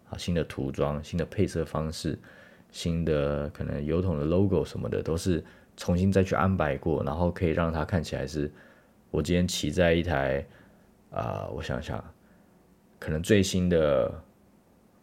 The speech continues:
速克达旁边，最流行的速克达旁边，我也觉得，嗯，我还是比较帅。<laughs> 这是玩笑话，但就我觉得当时是真的会有这样的想象，就是说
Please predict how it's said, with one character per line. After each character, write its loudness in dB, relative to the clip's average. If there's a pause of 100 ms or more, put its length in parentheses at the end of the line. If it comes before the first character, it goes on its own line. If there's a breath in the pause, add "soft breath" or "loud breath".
(180)
速 -2
克 4
达 0
旁 -4
边， -2
最 4
流 4
行 -6
的 -4
速 -4
克 -2
达 -2
旁 -6
边， -6
我 0
也 0
觉 -8
得， -6 (280)
嗯， -8 (220)
我 -6
还 -4
是 -6
比 -4
较 -4
帅。 -2 (380 loud breath)
<laughs> -4
这 2
是 8
玩 8
笑 8
话， 6
但 6
就 10
我 4
觉 2
得 4 (400)
当 6
时 0
是 2
真 4
的 4
会 4
有 4
这 2
样 2
的 -4
想 -6
象， -2
就 -4
是 -4
说 0